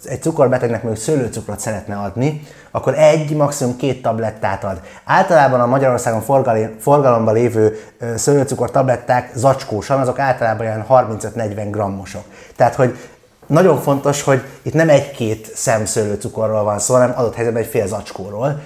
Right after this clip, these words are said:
tehát, hogy elérjük ezt a tizenöt-húsz gram, ö, szükségletet, és ez egy fontos üzenet, hogy ne elégedjünk meg egy kocka cukorral, vagy nem tudom, szóval, hogy ennél,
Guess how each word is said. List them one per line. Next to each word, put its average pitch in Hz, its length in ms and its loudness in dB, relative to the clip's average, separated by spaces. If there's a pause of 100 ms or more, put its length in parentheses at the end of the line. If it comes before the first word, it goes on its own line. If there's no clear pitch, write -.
(120)
tehát, 98 180 -2
hogy 113 100 0
elérjük 107 360 2
ezt 107 140 -10
a - 40 -16
tizenöt-húsz 110 600 -2
gram, 104 340 0 (220)
ö, 107 420 4
szükségletet, 113 640 0
és 123 120 -4
ez 113 80 -2
egy 113 80 0
fontos 123 360 0
üzenet, 117 340 2
hogy - 420 -2
ne 123 260 2
elégedjünk 107 480 0
meg 104 120 -4
egy 110 160 -2
kocka 110 300 -4
cukorral, 104 480 -6
vagy 101 140 -6
nem 107 200 -6
tudom, 110 240 -2
szóval, 107 220 -4
hogy 113 100 0
ennél, 107 300 0